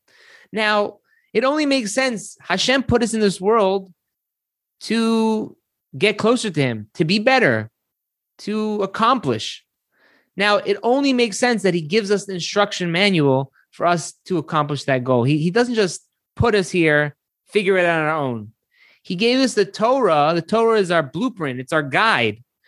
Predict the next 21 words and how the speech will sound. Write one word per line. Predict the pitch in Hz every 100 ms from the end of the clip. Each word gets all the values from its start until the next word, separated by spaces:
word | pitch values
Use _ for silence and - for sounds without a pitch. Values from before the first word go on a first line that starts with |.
| - -
And | 135 165
if | 170 175
you | 180
look | 240 254
at | 202
the |
word | 190 185 165
Torah, | - 214 233 240 143 127 139 165 _
Torah | - 233 277 196
means | 165 160 147 - -
Tur, | - 233 131 110
to | - 190
teach. | - 254 196 - - - _ _ _ _ _ _ _ _
That | 170 180 - _ 165
the | 165
Torah | - 240 240 214
is | 185 190
our | 185
teacher. | 175 262 269 139 107 95 _ _ _ _ _ -
It's | 190 190
a, | 196 190 185 185